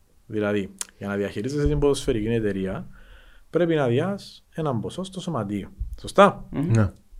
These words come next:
Speaker 1: Συμφωνία διαχείρισης σωματείου εταιρείας. Λοιπόν, ε, και αν το ποδόσφαιρο μπει ομίλους, διά και έναν επιπρόσθετο ποσό στο σωματείο. Λοιπόν,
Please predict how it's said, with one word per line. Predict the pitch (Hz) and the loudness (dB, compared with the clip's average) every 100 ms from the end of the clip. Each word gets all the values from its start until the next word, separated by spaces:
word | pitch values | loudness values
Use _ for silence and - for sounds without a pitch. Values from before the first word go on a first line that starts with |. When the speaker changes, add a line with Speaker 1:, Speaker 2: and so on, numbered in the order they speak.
| - - - _ - | -20 -20 -20 _ -6
Speaker 1:
Συμφωνία | 131 123 143 170 | -6 2 4 6
διαχείρισης | 135 190 185 | 6 6 4
σωματείου | 185 160 170 | 2 4 6
εταιρείας. | 143 117 - - | 6 4 0 -12
Λοιπόν, | 117 120 110 107 101 - - - - - - _ - - _ | -4 0 0 -2 -6 -16 -20 -20 -20 -20 -20 _ -20 -20 _
ε, | - 127 123 120 | 4 8 10 10
και | 120 - 214 | 8 8 10
αν | 214 220 214 151 117 - | 12 12 10 6 0 -4
το | - | 4
ποδόσφαιρο | 139 147 147 139 | 6 6 4 2
μπει | 123 127 | 4 6
ομίλους, | 127 127 120 220 - 151 | 6 6 4 2 -2 0
διά | 185 220 220 | 4 4 2
και | 190 | 0
έναν | 190 190 | 2 2
επιπρόσθετο | 190 151 156 151 165 165 | 2 2 -2 -2 -4 -2
ποσό | 120 127 143 143 | -2 -2 -4 -8
στο | - 131 | -6 -4
σωματείο. | 131 98 87 - - - | -4 -4 -6 -12 -20 -12
Λοιπόν, | 107 95 | -12 -12